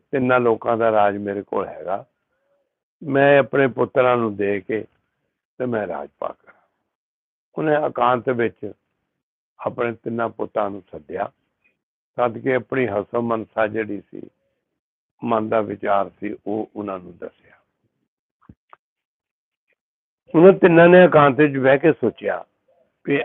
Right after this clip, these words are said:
ਆਪ ਤਾਂ ਪਿਤਾ ਜੀ ਆਨੰਦ ਲੈਣਾ ਚਾਹੁੰਦੇ ਆ, ਇਸ ਸੰਸਾਰ, ਅਸਾਰ ਸੰਸਾਰ ਨੂੰ ਦੁੱਖ ਰੂਪ ਜਾਣ ਕੇ ਛੱਡ ਰਹੇ ਆ ਤੇ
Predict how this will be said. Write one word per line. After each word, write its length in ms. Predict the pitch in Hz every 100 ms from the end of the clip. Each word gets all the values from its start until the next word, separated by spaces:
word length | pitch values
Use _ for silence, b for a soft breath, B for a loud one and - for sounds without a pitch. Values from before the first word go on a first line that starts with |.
| -
ਆਪ 240 | 117 113
ਤਾਂ 180 | 113 131
ਪਿਤਾ 340 | 117 120 117
ਜੀ 140 | 117 120
ਆਨੰਦ 340 | 107 98 95
ਲੈਣਾ 320 | 90 90 95
ਚਾਹੁੰਦੇ 380 | 92 104 113 113
ਆ, 40 | 98 _ _ _ _ _ _ - -
ਇਸ 140 | 143 -
ਸੰਸਾਰ, 920 | 139 - 120 120 104 107 110 113 120 -
ਅਸਾਰ 400 | 120 113 117 131
ਸੰਸਾਰ 500 | 113 131 117 110 110
ਨੂੰ 200 | 117 120
ਦੁੱਖ 260 | 107 98 -
ਰੂਪ 240 | 110 113
ਜਾਣ 320 | 117 104 98
ਕੇ 160 | 92 117
ਛੱਡ 380 | 113 - 87 87
ਰਹੇ 280 | 98 110 117
ਆ 40 | _ _ _ _ - - - - _ _ _ -
ਤੇ 880 | 170 160 156 156 156 156 156 156